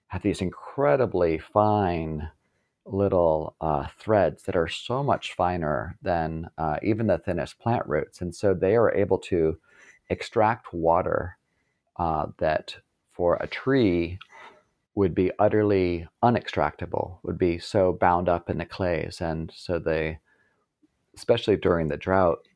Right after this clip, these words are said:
the, the underground mycelia are able to, you know, find this critical water. They are able to literally drill holes through grains of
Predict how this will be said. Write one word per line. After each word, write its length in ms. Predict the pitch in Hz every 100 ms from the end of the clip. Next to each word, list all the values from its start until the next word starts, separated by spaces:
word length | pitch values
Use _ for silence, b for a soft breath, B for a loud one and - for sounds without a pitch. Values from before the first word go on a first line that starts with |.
| _ _ _ _ _ _ _ - _ _
the, 640 | 90 87 85 82 85 85 -
the 180 | - 80 -
underground 440 | 90 90 82 78
mycelia 640 | 71 - 90 85 80 78 -
are 140 | 73
able 220 | 76 76 82
to, 420 | - 80 76 73
you 80 | 82
know, 160 | 82 -
find 220 | 98 104
this 100 | 101
critical 420 | - 98 98 95
water. 560 | 85 82 80 50 50 -
They 100 | 90
are 120 | 85
able 160 | 87 -
to 100 | -
literally 440 | 87 92 92 85 87
drill 340 | 90 92 78
holes 580 | - - 107 95 92 -
through 300 | - 85 87
grains 540 | - 82 87 90 -
of 240 | 80 -